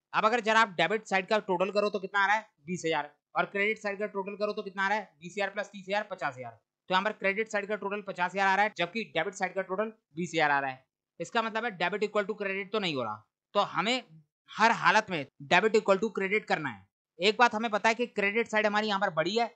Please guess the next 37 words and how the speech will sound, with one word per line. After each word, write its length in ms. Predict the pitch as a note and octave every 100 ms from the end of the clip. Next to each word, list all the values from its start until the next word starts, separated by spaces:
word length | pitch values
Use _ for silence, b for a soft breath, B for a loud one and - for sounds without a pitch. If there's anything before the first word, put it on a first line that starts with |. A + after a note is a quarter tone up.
| -
और 160 | D#3+ D3+
डेबिट 260 | C#3+ E3+ F#3+
साइड 200 | F#3+ F3+
हमारी 200 | F3+ F3+
यहाँ 120 | F3
पर 80 | F#3+
छोटी 340 | F#3 E3 C3 A#2
है, 80 | G2+ _ _ -
तो 60 |
हम 200 | F3 G#3
क्या 120 | B3+
करते 260 | A#3+ F#3+ G3+
हैं, 240 | A#3 F#3
हम 180 | - G#3
जो 120 | G#3+
है 260 | F#3 G3+ G#3+ _ -
लेजर 260 | E3+ G3+
के 100 | A3
अंदर 260 | F#3 E3 G3 _ _
जिस 220 | D3 A3 A3+
साइड 180 | F#3+
का 80 | F#3+
टोटल 280 | A3 G#3 A3
बड़ा 180 | F3 F3+
होता 200 | F#3 D3+
है 160 | B2 - _ A3+
उस 160 | A3
साइड 200 | G3+ F#3+
के 80 | A3+
टोटल 260 | G3 F#3+ G3+
को 140 | E3+ C3+ - D3+
दूसरे 300 | G3 G#3 A3+
साइड 200 | G#3 G#3
भी 60 |
लिख 160 | A3 D#3
देते 200 | D3 -
हैं। 160 | A#2